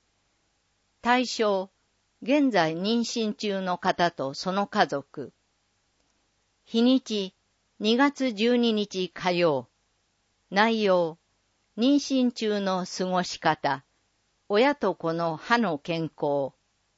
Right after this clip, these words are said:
二月十九日火曜。妊婦体操、妊娠中の栄養、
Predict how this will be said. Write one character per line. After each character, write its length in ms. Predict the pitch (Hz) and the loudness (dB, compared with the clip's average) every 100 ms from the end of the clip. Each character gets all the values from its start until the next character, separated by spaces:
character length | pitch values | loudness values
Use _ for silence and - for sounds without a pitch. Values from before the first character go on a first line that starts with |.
| _ _ _ _ _ _ _ _ - | _ _ _ _ _ _ _ _ -4
二 140 | 220 | 0
月 440 | 254 285 - 269 240 | 2 2 0 -4 -2
十 260 | 247 294 | -2 -2
九 140 | - 175 | -2 -2
日 340 | 156 - 147 | -4 -6 -10
火 260 | - - 165 | -8 -4 -2
曜。 400 | 170 165 127 120 _ _ _ _ _ _ _ - | 2 2 0 -6 _ _ _ _ _ _ _ -2
妊 260 | 233 277 262 | 4 4 4
婦 160 | 247 | 0
体 320 | 233 240 208 160 | 4 4 4 2
操、 440 | - 143 139 - _ _ _ _ - | -2 -2 -2 -4 _ _ _ _ -4
妊 180 | 220 269 | 2 2
娠 340 | - 247 233 | 0 0 0
中 280 | - 208 196 | -2 -4 -4
の 320 | 185 175 156 - | -2 -2 -4 0
栄 300 | 190 180 160 | 4 4 4
養、 340 | 156 143 135 | 2 2 -2